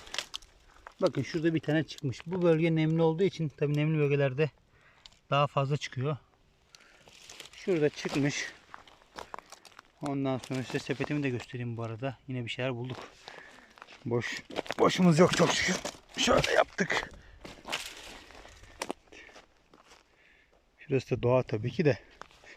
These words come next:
İşte burası da tam doğayla yığıntıların, bu ağaçlarla yığıntıların birleştiği yer.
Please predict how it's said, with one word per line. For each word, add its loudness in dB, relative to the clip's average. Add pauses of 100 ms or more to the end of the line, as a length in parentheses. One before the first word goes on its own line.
(680)
İşte -6
burası 4
da 6 (1600)
tam 2 (1500)
doğayla 4
yığıntıların, 2 (200)
bu 2
ağaçlarla 2
yığıntıların 0
birleştiği -2
yer. -4